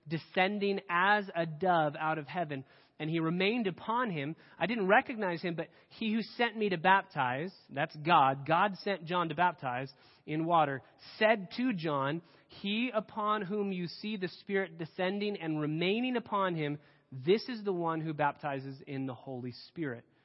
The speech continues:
I myself have seen and have testified that this is the Son of God." What is John the Baptist saying? He's saying, "Guys, I know that this is God. I know that this is him because God told me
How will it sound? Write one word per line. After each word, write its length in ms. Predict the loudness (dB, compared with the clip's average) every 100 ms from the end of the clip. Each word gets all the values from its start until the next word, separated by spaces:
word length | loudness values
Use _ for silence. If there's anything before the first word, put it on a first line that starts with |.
| _ _ _
I 140 | -8 -4
myself 340 | -4 -4 -6
have 140 | -6 -8
seen 240 | -4 -2
and 100 | -2
have 80 | -4
testified 480 | -6 -8 -8 -8 -8
that 80 |
this 180 | -12 -14
is 120 | -14
the 80 | -14
Son 180 | -14 -14
of 60 | -8
God." 200 | -8 -6
What 140 | -8
is 100 | -8
John 220 | -6 -4
the 60 | -2
Baptist 360 | -2 -4 -8 -8
saying? 320 | -8 -8 -10 _ _ _ _ _
He's 180 | -10 -6
saying, 200 | -6 0
"Guys, 220 | 0 0
I 120 | -2 -2
know 360 | 0 2 2
that 160 | 0 -4
this 180 | -8 -10
is 140 | -10
God. 340 | -6 -6 -8 -6
I 100 | -2
know 300 | 0 2 2
that 140 | 0 -4
this 180 | -6
is 120 | -6 -4
him 360 | 0 0 -2 -6 -16 _
because 320 | -6 -4 -4
God 500 | -2 4 4 4 0
told 360 | -4 0 0 0
me 360 | 0 0 -2